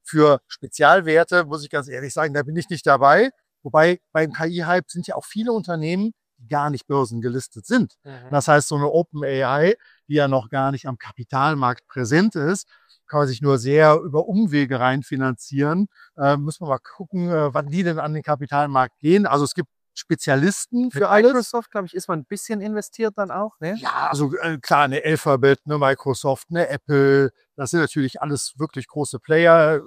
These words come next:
Speaker 1: Auf der Hardware-Seite natürlich auch Nvidia, Broadcom. Das sind ja auch alles die größten Unternehmen der Welt, die wir haben. Also Magnificent Seven plus noch so ein paar dabei. Da sind die alle mit dabei. Und das ist ja auch der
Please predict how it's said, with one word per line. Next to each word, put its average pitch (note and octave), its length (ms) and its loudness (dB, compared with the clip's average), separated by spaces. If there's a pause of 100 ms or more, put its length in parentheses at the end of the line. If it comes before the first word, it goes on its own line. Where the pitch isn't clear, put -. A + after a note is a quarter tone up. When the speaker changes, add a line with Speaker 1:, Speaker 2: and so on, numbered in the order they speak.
(120)
Speaker 1:
Auf - 100 -10
der D3 160 -2
Hardware-Seite D#3 840 4
natürlich D3+ 480 -4
auch E3 160 0
Nvidia, D3 460 -4
Broadcom. D3+ 760 -2 (460)
Das C3+ 160 -4
sind F#3 160 0
ja D#3+ 80 2
auch D3+ 180 0
alles D3+ 380 0
die D3+ 320 -4 (380)
größten C#3+ 480 0
Unternehmen B2+ 500 0
der A#2+ 160 -4
Welt, F#3+ 240 4
die F#3 140 -4
wir E3+ 100 4
haben. D3+ 300 2
Also C3+ 460 -2
Magnificent C#3 720 -2
Seven C#3 460 0 (140)
plus D#3 260 -4
noch C3+ 160 2
so C3+ 160 -4
ein B2+ 80 -4
paar C#3+ 220 0
dabei. B2+ 500 0 (460)
Da C3 100 0
sind D3+ 160 -2
die D3+ 80 -6
alle C3+ 160 -4
mit B2+ 200 -4
dabei. B2+ 500 0
Und C3+ 120 -6
das D3 160 -2
ist - 200 -6
ja D3 140 4
auch D3 200 -2
der C3+ 360 2